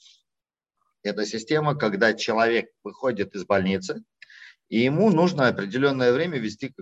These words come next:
ну, реабилитационный период, он важен очень сильно, чтобы не было возвращаемости пациентов.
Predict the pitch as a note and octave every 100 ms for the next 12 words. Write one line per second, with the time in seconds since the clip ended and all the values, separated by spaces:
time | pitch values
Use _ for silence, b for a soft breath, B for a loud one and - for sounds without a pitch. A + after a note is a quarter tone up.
0 | - _ - C#3+ G#2 A2+ B2 B2 - B2+
1 | - D3 A#2+ A#2 B2 C#3+ A2+ A2 G2+ G2+
2 | F2 D#2+ D#2+ - - - C#3+ G#2 - E2+
3 | F2+ A#2 G#2+ F#2+ F2 F2 F#2 G#2 G2+ F#2
4 | F#2 - F2 - F2+ D2 -